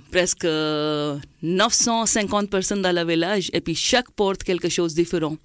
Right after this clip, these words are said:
J'habite dans un quartier qui est un petit peu loin, c'est pas dans le village. Euh, j'habite dans le quartier de Prarion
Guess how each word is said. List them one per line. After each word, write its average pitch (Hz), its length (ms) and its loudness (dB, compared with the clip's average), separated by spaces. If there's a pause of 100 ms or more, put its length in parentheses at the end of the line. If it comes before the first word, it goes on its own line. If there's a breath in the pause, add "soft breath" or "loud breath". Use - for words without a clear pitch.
J'habite 208 460 0
dans 226 180 2
un 220 140 -2
quartier 214 420 0
qui 208 140 -4
est - 20 4
un 185 120 0
petit 202 160 -4
peu 175 460 2
loin, 190 380 0 (120)
c'est - 200 -4
pas 190 140 2
dans 180 140 0
le 170 120 0
village. 165 480 0 (260 loud breath)
Euh, 160 160 2
j'habite 170 280 0
dans 165 100 0
le 165 60 0
quartier 160 320 -2
de 156 80 -2
Prarion 156 600 -2